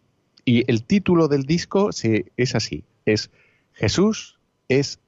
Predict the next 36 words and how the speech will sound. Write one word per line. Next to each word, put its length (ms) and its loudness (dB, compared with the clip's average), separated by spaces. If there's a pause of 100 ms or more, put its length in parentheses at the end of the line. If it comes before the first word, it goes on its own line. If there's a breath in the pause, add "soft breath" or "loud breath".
(220)
Rey. 460 -2 (140)
Ese 160 2
es 100 0
el 120 -2
título 240 0
del 100 0
disco. 260 -8
¿Qué 120 -4
te 100 -4
parece? 580 -4
<laughs> 60 -20 (1120 loud breath)
O 40 0
sea, 100 2
es 140 0
como, 320 -2
como 280 -2
alucinante, 800 -2
¿no? 200 -4 (540 soft breath)
Y, 600 2
y 120 0
lo 160 2
peor 220 2
de 100 2
todo, 340 -2 (240)
no, 160 0
lo 120 -2
peor 220 0
no, 140 0
lo 180 -2
mejor 600 -4
de 160 -2
todo 380 -4 (540 loud breath)
es 160 0
que 140 -2
este 240 0
hombre, 460 0